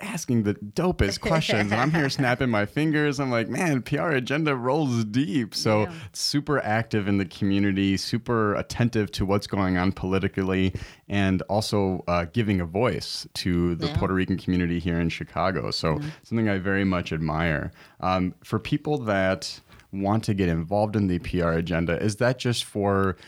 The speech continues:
Speaker 1: like, uh, like, directors and chairs of committees on nonprofits? Is it open to everybody in the community? Like, how does that structure work?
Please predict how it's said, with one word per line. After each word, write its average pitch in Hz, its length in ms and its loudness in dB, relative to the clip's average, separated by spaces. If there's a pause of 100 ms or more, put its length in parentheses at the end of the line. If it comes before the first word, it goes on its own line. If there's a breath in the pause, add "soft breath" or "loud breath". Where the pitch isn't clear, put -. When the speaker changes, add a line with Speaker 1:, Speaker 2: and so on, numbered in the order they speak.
(160 loud breath)
Speaker 1:
like, 90 340 0
uh, 76 380 0
like, - 220 -8
directors 120 840 0
and 95 100 0
chairs 101 380 0
of 82 220 -6
committees 107 440 0
on 82 140 -2
nonprofits? 127 840 0
Is 92 160 -2
it 90 180 2
open 101 300 0
to - 200 -4
everybody 143 460 0
in 131 80 2
the 131 80 0
community? 120 540 2
Like, 98 180 0
how 123 220 0
does 113 160 0
that 95 240 2
structure - 480 -4
work? 80 340 -2